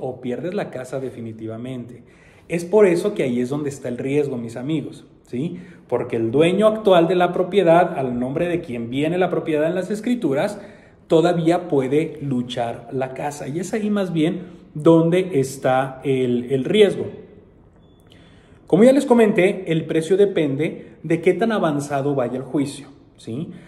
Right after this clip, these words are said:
Si va en una carpeta temprana, es menor el precio a que si va en una carpeta un poquito más avanzada.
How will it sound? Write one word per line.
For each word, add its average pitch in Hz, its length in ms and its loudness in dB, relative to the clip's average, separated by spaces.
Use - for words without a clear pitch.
Si - 180 0
va 156 80 6
en 190 60 4
una 226 160 4
carpeta 180 480 2
temprana, 208 840 2
es 151 240 -2
menor 156 320 0
el 151 120 -2
precio 165 640 -2
a 131 100 -6
que 135 100 -8
si 127 140 -8
va 127 80 -4
en 127 60 -4
una 139 160 -6
carpeta 131 340 -6
un 127 80 -10
poquito 123 600 -10
más 123 320 -6
avanzada. 131 880 0